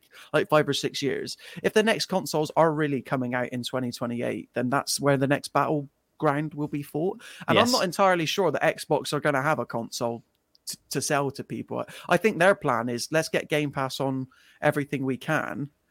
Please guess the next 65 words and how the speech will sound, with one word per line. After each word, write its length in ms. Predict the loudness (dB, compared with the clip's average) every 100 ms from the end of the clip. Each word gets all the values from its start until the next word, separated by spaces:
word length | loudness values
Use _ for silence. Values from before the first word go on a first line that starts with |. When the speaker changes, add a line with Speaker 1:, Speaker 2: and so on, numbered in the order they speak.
| _ _ _ _
Speaker 1:
uh, 220 | 2 2
T 200 | 0 -4
V 160 | -2 0
wise, 280 | 0 0 4
or, 160 | 4
or 180 | 6 6
let's 220 | 6 2
make 120 | 0
the 60 | 0
next 220 | 0 0
Xbox, 400 | -4 -2 -8 -6
like, 140 | -6 -2
a 40 |
little 200 | -2 -2
stick 360 | -4 -2 -2 -2
that 140 | -4
people 220 | -2 -4
can, 200 | -4 -4
like, 140 | -4 -4
click 200 | -8 -8
into 160 | -10 -6
their 120 | -6
T 220 | -4 -6
Vs." 460 | -4 -4 -4 -6 -6 -12 -20 4
I 80 | 8
know 180 | 8
I'm 100 | 8
going 260 | 8 6 6
a 40 |
bit, 200 | 4 2
like, 280 | 2 -2 -4 _ _
you 80 | -2
know, 140 | -2
galaxy 420 | 2 2 2 2
Speaker 2:
We've 80 | 12
already 200 | 12 12
Speaker 1:
brain 80 | 10
Speaker 2:
seen 80 | 8
Speaker 1:
here. 60 |
Speaker 2:
that 160 | 8 8
cloud 340 | 12 12 12
device, 340 | 8 10 8 10
though, 100 | 8
haven't 160 | 8 6
we, 100 | 4
on 140 | 4
Phil 180 | 4 2
Spencer's 480 | 6 4 4 0 6
desk 340 | 6 6 -2
and 120 | -4
st-, 180 | -4 4
uh, 200 | 8 10 8 2
on 200 | 2 4
his, 180 | 4 0 0
on 140 | 0
the, 80 | 0 -6 -20 -20 -4
you 100 | 0
know, 160 | 0 -4 _ _ _ _ -4
Speaker 1:
This 140 | 2 2
is 60 | 2
the 100 | 2
Speaker 2:
backdrop 100 | 4
and 80 | 4
Speaker 1:
thing. 80 |
Speaker 2:
everything. 300 | 2 -2 -6